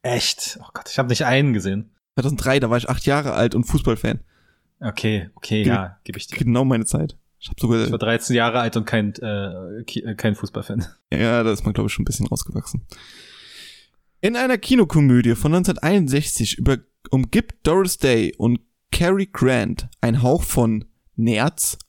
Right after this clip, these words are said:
Speaker 2: Lavendel, Chanel, Knoblauch. Für fünfhundert Euro.
Speaker 1: Das ist der Filmtitel gesucht?
Speaker 2: Ja, ein Hauch von
Speaker 1: Ein Hauch
Speaker 2: Nerz,
Speaker 1: von?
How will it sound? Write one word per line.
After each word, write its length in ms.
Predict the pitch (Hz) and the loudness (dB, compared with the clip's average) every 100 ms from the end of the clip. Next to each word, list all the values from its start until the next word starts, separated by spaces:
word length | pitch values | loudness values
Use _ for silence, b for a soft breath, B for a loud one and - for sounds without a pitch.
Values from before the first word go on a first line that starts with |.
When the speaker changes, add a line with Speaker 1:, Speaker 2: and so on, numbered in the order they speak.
| - | -2
Speaker 2:
Lavendel, 720 | 247 160 127 139 139 143 - _ | 0 2 2 4 2 2 -2 _
Chanel, 640 | - 175 131 104 110 117 _ _ | -2 0 2 2 2 -2 _ _
Knoblauch. 680 | - 120 - - - - - _ b b _ | 0 0 2 0 0 -6 -10 _ b b _
Für 140 | - | -2
fünfhundert 360 | 147 151 127 104 | 0 2 2 0
Euro. 280 | 98 101 113 _ _ - | -2 -4 -6 _ _ -8
Speaker 1:
Das 140 | 113 | -8
ist 100 | - | -4
der 80 | - | -2
Filmtitel 520 | - 160 208 - 123 | 2 4 4 0 -2
gesucht? 420 | 107 101 101 - _ _ _ | 0 0 -2 -8 _ _ _
Speaker 2:
Ja, 120 | 123 - _ _ | -2 -2 _ _
ein 200 | 110 131 | -2 0
Hauch 160 | 139 | 0
von 300 | - 123 120 | 0 2 2
Speaker 1:
Ein 180 | 110 92 | 2 4
Hauch 60 | 110 | 4
Speaker 2:
Nerz, 180 | 135 | 4
Speaker 1:
von? 240 | 110 165 | 2 0